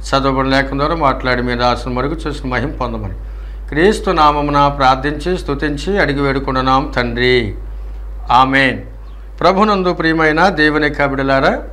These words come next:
పరిశుద్ధ గ్రంథములో లూకాసు వార్త రెండవ అధ్యాయము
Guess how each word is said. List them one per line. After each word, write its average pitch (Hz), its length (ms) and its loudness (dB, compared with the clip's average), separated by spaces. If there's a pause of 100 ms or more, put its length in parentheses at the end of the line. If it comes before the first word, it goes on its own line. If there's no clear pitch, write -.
(640)
పరిశుద్ధ 202 340 -2
గ్రంథములో 170 920 0 (540)
లూకాసు 196 520 2
వార్త 170 600 6
రెండవ 160 280 4
అధ్యాయము 151 800 2